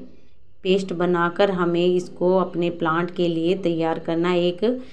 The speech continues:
फर्टिलाइज़र, और उस फर्टिलाइज़र को हमें अपने प्लांटों में देना है। किस तरीके से देना है,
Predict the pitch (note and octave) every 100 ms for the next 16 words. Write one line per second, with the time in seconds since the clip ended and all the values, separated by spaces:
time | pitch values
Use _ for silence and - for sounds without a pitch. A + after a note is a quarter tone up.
0 | - - - - - - - F3+ E3+ F#3
1 | F#3 F3 F3 F#3 A#3 - - - - -
2 | - F#3 D#3+ G3+ - - F3+ F3 F#3 F#3
3 | F3 F3 F#3+ F#3+ F#3+ F3+ F3 E3 F3 E3+
4 | E3+ D#3+ D#3+ E3 F3 F3 D#3+ E3 E3+ F3
5 | F#3 F#3+ F#3+ F#3+ F#3+ F#3+ F#3+ F#3 F3+ E3+
6 | F3 E3+ F3+